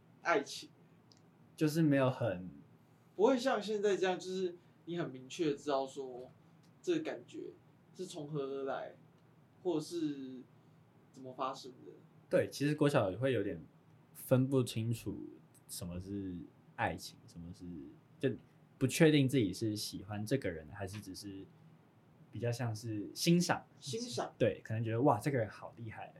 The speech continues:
Speaker 2: 然后，但其实你不是喜欢，你是欣赏他，但你不是对他有爱的那种感觉，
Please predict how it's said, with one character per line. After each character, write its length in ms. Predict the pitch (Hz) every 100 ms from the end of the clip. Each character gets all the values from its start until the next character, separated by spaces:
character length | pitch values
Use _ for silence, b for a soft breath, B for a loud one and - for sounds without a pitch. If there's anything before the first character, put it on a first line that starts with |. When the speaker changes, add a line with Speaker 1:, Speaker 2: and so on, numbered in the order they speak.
| 85 - -
Speaker 2:
然 80 | 92
后， 340 | 101 98 104 - b b -
但 100 | 151
其 140 | 131 110
实 60 |
你 80 | 95
不 120 | 90
是 100 | 98
喜 300 | 120 - - -
欢， 140 | - 90 _ -
你 100 | - 120
是 100 | 147
欣 200 | - 170
赏 200 | 143 98
他， 100 | 107
但 140 | 123
你 60 | 95
不 160 | 90
是 260 | 90 110 101 - _
对 100 | 127
他 100 | 110
有 140 | 110 95 -
爱 220 | 135 104
的 100 | 95
那 180 | 95 95
种 100 | 92 - - - - - - - -
感 180 | 101 -
觉， 140 | -